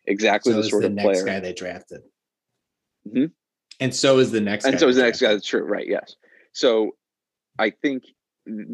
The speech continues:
Speaker 1: th-, you know, I agree with what you were saying, Justin, about the Jets trying to take position groups off the board. But at the same time, I think you still saw them going at, you know, or at least kicking the tires on Juju Smith-Schuster.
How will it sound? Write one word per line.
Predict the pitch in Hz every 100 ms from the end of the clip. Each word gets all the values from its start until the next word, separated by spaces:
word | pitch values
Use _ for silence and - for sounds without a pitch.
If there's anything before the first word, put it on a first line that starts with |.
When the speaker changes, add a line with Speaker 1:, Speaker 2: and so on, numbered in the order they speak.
| -
Speaker 1:
th-, | 113 -
you | 120
know, | 101
I | 65 73
agree | 107 107 120 139
with | 135 117
what | 98
you | 117
were | 107
saying, | 110 104 101 95 - _ _ _ _ _ -
Justin, | 113 - 117 104
about | 98 95 90 _ _ _ _ -
the | 104
Jets | 113 104 - - _
trying | - 107 95
to | 92
take | - 104 -
position | 107 104 - 113
groups | 120 107 - - -
off | 92 -
the | 104
board. | 104 107 117 113 _ _ _
But | 117
at | 113
the | 113
same | 123 113
time, | 196 185 139
I | 101
think | 123 110
you | 117
still | - 147 139
saw | 117 110
them | 110
going | 101 101 101
at, | -
you | 107
know, |
or | 95
at | 107
least | 110 -
kicking | 135 - 101
the |
tires | - 107 104 101
on | 101 101
Juju | 104 101 101
Smith-Schuster. | - 95 - 143 - 107